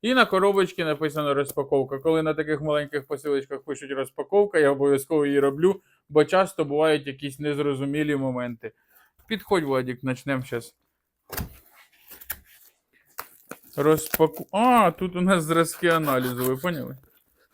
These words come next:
Давайте якраз проведемо аналіз, кому цікаво, подивитесь. Як це все відбувається?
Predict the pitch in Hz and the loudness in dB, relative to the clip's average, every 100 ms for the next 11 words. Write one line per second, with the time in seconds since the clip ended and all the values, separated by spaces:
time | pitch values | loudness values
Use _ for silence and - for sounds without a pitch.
0 | - - - - 240 311 240 208 190 180 | -14 -14 -14 -6 2 6 6 8 4 6
1 | 180 180 - - - - - - - 190 | 4 4 4 -8 -8 -10 -10 -14 -6 2
2 | 190 185 180 185 175 175 208 160 - 160 | 2 4 2 2 4 4 4 2 -2 -4
3 | 160 156 139 151 160 151 131 127 120 139 | -4 -6 -8 0 2 2 -2 -4 -2 0
4 | 127 127 120 - _ _ _ _ _ _ | -2 -4 -12 -16 _ _ _ _ _ _
5 | _ - - - _ _ _ _ _ _ | _ -20 -18 -20 _ _ _ _ _ _
6 | - 160 185 196 - 175 - 175 165 160 | -14 6 6 8 4 2 4 4 6 2
7 | 147 156 180 214 202 202 202 190 | 2 4 6 6 4 4 0 0